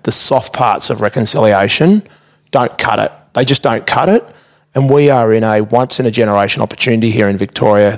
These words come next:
given the treaty process and the growing momentum amongst local governments to work with Aboriginal communities and traditional owners, that we need to be a, a lot more strategic whilst just the window's open, 'cause it will close.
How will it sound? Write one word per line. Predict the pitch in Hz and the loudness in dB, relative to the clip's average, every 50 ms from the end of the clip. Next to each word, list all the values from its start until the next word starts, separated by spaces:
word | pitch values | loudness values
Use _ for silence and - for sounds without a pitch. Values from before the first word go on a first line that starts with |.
| - - - | -8 -4 -4
given | 139 117 104 | -2 -2 0
the | 107 | -2
treaty | 101 - - 117 113 113 117 117 | -2 -2 0 0 0 2 0 0
process | 117 - 123 - 98 - - - 107 131 185 208 - - - - - - - - _ _ _ _ | 0 0 0 0 0 0 0 0 0 0 0 0 -2 -4 -6 -8 -12 -20 -20 -20 _ _ _ _
and | - 135 127 123 | -2 -2 0 2
the | 123 120 117 110 | 0 0 0 -2
growing | - 131 131 135 135 143 147 143 131 120 | 0 2 2 4 4 4 4 2 2 0
momentum | 120 110 107 110 110 117 - - | 0 0 0 -2 -2 -4 -2 -4
amongst | - 117 113 113 110 110 - - | -2 0 0 0 -2 -2 -4 -2
local | 123 117 123 - - 127 | 0 0 0 0 -2 -2
governments | - - - - 113 110 120 160 208 - - - - - - - - - - _ - - _ _ _ _ | -2 -2 -2 -2 -2 0 0 0 0 0 -2 -4 -4 -4 -8 -12 -20 -20 -20 _ -20 -20 _ _ _ _
to | - 139 | -2 0
work | 127 120 135 135 139 135 - - | 2 4 4 4 4 2 2 0
with | 127 110 95 - - - | -2 -2 -2 -10 -10 -4
Aboriginal | - - 127 120 131 107 123 117 | -2 -2 0 0 0 0 0 -2
communities | - - 127 120 120 120 - 135 143 - | -2 -2 -4 -2 -2 -2 -2 -2 -2 0
and | 143 143 139 139 | 0 0 0 -2
traditional | - - - 131 123 - 139 131 | -2 0 0 0 0 0 -2 -2
owners, | 120 120 123 135 156 208 247 247 - - - - - _ - _ _ _ _ _ _ _ _ | 0 0 2 2 4 2 2 0 -2 -4 -6 -8 -12 _ -20 _ _ _ _ _ _ _ _
that | - 139 123 | -2 0 2
we | 135 151 151 | 2 2 4
need | 147 143 139 - | 4 2 2 0
to | 123 | 0
be | 107 123 120 | 0 2 0
a, | 117 104 - _ _ _ _ _ _ | 0 0 -4 _ _ _ _ _ _
a | - 113 117 | -4 -2 0
lot | 123 127 123 123 127 131 139 - | 0 2 4 4 4 4 2 0
more | 135 123 113 113 | 0 0 0 0
strategic | - - - 120 - - 131 123 120 107 - 113 - | 0 -2 -4 -4 -2 -2 0 0 0 0 -4 -6 -2
whilst | - 110 110 113 107 - - | 0 0 0 2 0 -2 -4
just | 117 - - | -4 -4 -6
the | 127 110 | -6 -4
window's | 117 117 117 113 113 107 104 98 - | -4 -2 0 0 0 0 0 0 0
open, | 110 107 104 - 113 113 | 0 0 0 -2 -6 -4
'cause | - - 127 | -4 -2 -2
it | 151 147 | -2 0
will | 151 139 147 147 | 2 2 2 2
close. | 139 - - 117 113 127 156 196 247 247 - - | 0 0 0 0 2 2 2 2 2 0 -2 -4